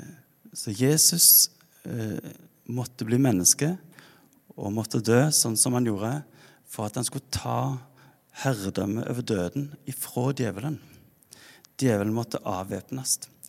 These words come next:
Og så står det et flott vers i Johannes' åpenbaring.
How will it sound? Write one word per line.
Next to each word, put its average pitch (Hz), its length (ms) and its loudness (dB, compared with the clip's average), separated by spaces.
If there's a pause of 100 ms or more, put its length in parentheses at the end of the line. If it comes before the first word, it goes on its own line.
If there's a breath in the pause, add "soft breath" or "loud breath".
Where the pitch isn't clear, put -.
(540 loud breath)
Og - 80 -6
så - 80 4
står 143 180 4
det 147 120 2
et - 340 -14
flott - 560 -4
vers - 300 4 (100)
i 117 80 2
Johannes' 117 640 -2
åpenbaring. 92 640 -2